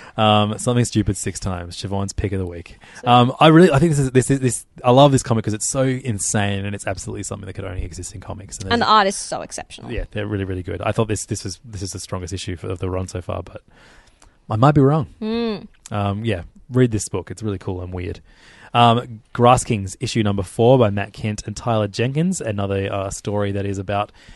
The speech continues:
Speaker 1: a, um, sovereign nation
Speaker 2: Mm-hmm.
Speaker 1: within America. Um, that's what it's called, right? Like a so-, sovereign,
Speaker 2: Yeah.
Speaker 1: sovereign state,
Speaker 2: Yeah,
Speaker 1: maybe?
Speaker 2: something like that, yeah.
Speaker 1: Um, and, uh, this is, uh, you know, drastically different from Briggs Land.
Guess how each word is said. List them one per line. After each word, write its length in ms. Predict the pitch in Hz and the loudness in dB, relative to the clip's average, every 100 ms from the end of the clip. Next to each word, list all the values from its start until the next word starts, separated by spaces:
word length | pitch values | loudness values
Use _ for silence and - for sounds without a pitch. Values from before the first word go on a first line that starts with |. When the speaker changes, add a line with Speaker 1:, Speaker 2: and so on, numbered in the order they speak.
| _ _ - | _ _ -10
Speaker 1:
a, 240 | 104 101 | -8 -6
um, 300 | 98 98 98 | -6 -6 -8
sovereign 540 | - 117 113 117 117 - _ | 2 2 2 -2 -4 -12 _
nation 380 | 113 117 - 131 | -2 -2 0 -2
Speaker 2:
Mm-hmm. 100 | 131 | -2
Speaker 1:
within 220 | 107 110 | -2 0
America. 520 | 107 107 117 123 147 - - - - - - | 2 2 0 0 -2 -4 -16 -20 -20 -20 -4
Um, 260 | 107 101 117 | 0 0 -2
that's 160 | - | -4
what 340 | 104 98 107 98 | -8 -4 -2 -2
it's 80 | - | -2
called, 180 | 92 | -4
right? 180 | 101 135 | -2 -4
Like 140 | - 104 | -8 -12
a 80 | - | -12
so-, 160 | 127 571 | -10 0
sovereign, 280 | 508 - 123 | 2 4 2
Speaker 2:
Yeah. 80 | - | 4
Speaker 1:
sovereign 280 | 147 135 | 6 6
state, 380 | - 143 180 - - | 4 2 2 -2 -10
Speaker 2:
Yeah, 120 | 427 427 | -6 -2
Speaker 1:
maybe? 220 | 165 185 | 0 0
Speaker 2:
something 240 | 440 294 | -4 -10
like 140 | - 208 | -10 -8
that, 140 | 247 | -10
yeah. 180 | 294 214 - - | -8 -10 -10 -6
Speaker 1:
Um, 500 | 110 104 104 107 107 _ _ _ _ _ _ - | -2 -2 -2 -6 -10 _ _ _ _ _ _ -12
and, 300 | - 110 107 | -4 -2 0
uh, 160 | 107 107 | 0 2
this 160 | 113 110 | 0 -2
is, 160 | 101 | -2
uh, 200 | 95 95 120 | -2 -4 -6
you 100 | 135 | -6
know, 100 | 87 | -4
drastically 440 | - 120 - 101 98 | -2 -2 -2 -8 -8
different 260 | 92 104 | -10 -12
from 140 | - 92 | -10 -8
Briggs 260 | 95 90 | -8 -8
Land. 300 | 98 92 95 | -8 -8 -12